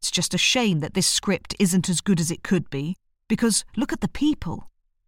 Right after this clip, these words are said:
He's not explicitly talking about Jurassic Park or Indiana Jones, the most recent reboots of both franchises, but I think he might be here. Some people go to the cinema wanting to be disoriented, but other people go thinking,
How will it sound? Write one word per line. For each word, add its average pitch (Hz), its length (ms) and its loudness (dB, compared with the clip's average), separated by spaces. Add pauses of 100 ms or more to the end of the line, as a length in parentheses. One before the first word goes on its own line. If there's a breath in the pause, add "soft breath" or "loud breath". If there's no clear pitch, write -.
He's 254 240 2
not 294 180 6
explicitly 196 760 2
talking 175 400 0
about 165 300 4
Jurassic 175 500 2
Park 165 400 4
or 170 140 2
Indiana 165 420 2
Jones, 165 540 0 (320)
the 208 80 8
most 202 260 6
recent 196 440 6
reboots 175 640 2
of 180 140 -4
both 175 240 4
franchises, 156 880 2 (360 soft breath)
but 269 200 12 (240)
I 190 80 -4
think - 300 -4
he 247 120 4
might 226 300 6
be 180 120 2
here. 185 440 0 (380)
Some - 260 8
people 170 300 0
go 202 180 4
to - 120 2
the 208 120 2
cinema 233 420 8
wanting 226 460 6
to 196 120 2
be 226 140 4
disoriented, 214 960 2 (500)
but 254 120 8
other 269 160 10
people 185 420 2
go 214 220 4
thinking, 226 420 4